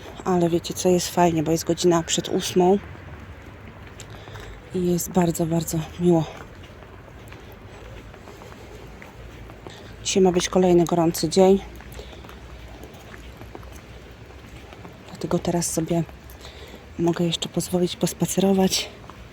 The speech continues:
pokazać wam kawałeczek dosłownie naszego parku lipnowskiego. A tutaj chodziłam do przedszkola. To jest nasze jedno z wielu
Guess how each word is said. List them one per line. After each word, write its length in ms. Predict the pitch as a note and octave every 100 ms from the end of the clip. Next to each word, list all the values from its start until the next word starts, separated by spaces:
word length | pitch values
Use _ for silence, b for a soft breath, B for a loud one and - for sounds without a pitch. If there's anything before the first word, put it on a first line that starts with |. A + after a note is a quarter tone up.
| - - - - - -
pokazać 440 | - - E3+ E3 E3+
wam 240 | E3+ E3+ - - - - - B B B
kawałeczek 600 | F#3 F3 F#3+ G3 - E3
dosłownie 520 | F3+ E3+ F3 F3 F3
naszego 380 | E3+ E3 E3 E3+
parku 380 | - F3 F3+ -
lipnowskiego. 840 | F3 - F3+ - - F3 E3+ F3 E3 - - - - - - - - - - - - - - B B
A 80 | A3+
tutaj 240 | C4+ C4 A#3+
chodziłam 340 | A3+ G#3+ G#3
do 80 | F#3+
przedszkola. 520 | - - - D3 D3+ - - - - - - - - B B B B B B - - -
To 100 | F3
jest 260 | E3 E3 -
nasze 240 | E3 E3+ - - - - - B B B B B B - - -
jedno 440 | F3 - E3+ E3+ E3 -
z 160 | - D#3
wielu 380 | G3+ F3+ D#3+